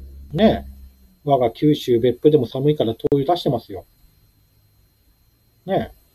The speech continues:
灯油代高くないですか？ね。これが半分になったらどうですか？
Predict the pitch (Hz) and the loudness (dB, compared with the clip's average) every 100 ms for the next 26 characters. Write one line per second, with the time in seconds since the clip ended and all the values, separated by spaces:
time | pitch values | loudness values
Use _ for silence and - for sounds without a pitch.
0 | _ _ _ _ - 123 120 117 117 113 | _ _ _ _ -2 2 2 4 0 0
1 | 147 160 170 185 165 - 226 254 - _ | -2 -2 -2 0 -2 0 0 0 -8 _
2 | _ _ _ _ _ _ _ _ _ _ | _ _ _ _ _ _ _ _ _ _
3 | _ _ _ _ _ 117 156 117 - - | _ _ _ _ _ 0 2 2 -4 -8
4 | 117 117 110 131 127 131 139 147 143 120 | -4 -4 -2 -2 0 -2 -2 0 0 0
5 | 185 214 147 - 92 | 2 2 2 -4 -10